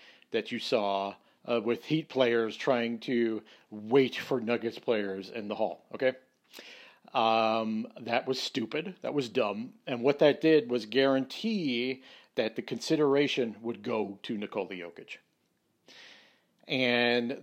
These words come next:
the lack of r-, understanding of, s-, of, of what you do like that is, is just hysterical. It reminded me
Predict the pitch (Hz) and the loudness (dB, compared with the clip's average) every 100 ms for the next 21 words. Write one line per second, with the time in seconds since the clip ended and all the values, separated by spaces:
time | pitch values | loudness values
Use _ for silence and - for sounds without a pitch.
0 | 117 117 107 113 139 147 160 117 - - | -4 -2 0 2 2 4 2 2 -6 -10
1 | 117 110 _ _ - 143 127 117 - - | -10 -12 _ _ -6 -6 -4 -6 -6 -4
2 | 139 123 131 143 143 151 165 160 _ 233 | -2 0 0 0 -2 -4 -10 -18 _ -2
3 | 131 117 - 139 110 107 143 101 120 143 | -2 -2 -6 -6 -8 -4 -4 0 -2 -2
4 | 127 117 135 151 147 156 156 - 135 139 | -4 -2 0 2 2 2 -2 -2 -6 -6
5 | 135 104 101 - - - - 127 107 127 | -8 -8 -8 -10 -12 -12 -2 0 0 0
6 | 131 156 156 185 214 220 185 147 120 101 | 2 4 2 0 2 4 4 2 -2 -6
7 | 95 | -10